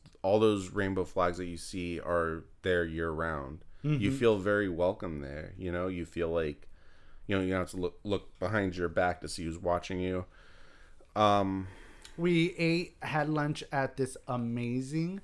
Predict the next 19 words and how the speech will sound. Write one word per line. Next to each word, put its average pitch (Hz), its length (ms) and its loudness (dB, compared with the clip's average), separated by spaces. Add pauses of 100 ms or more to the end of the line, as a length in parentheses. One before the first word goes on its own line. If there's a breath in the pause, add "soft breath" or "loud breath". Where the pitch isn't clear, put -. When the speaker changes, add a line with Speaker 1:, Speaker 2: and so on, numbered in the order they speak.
(440 loud breath)
Speaker 2:
little 143 300 4
restaurant. 123 760 2
It's 131 180 -2
called 120 280 2
New 120 180 4
York 139 500 2 (140)
Grilled 131 380 2
Cheese, 131 640 -2 (100)
and 123 220 -2
I 120 120 0
think 135 400 -2
it's 131 260 -2 (120)
on 117 580 -2 (180)
the 127 100 2
main 131 300 4
road 127 320 4
of 104 220 0
Wilton 135 360 0
Manor. 120 440 0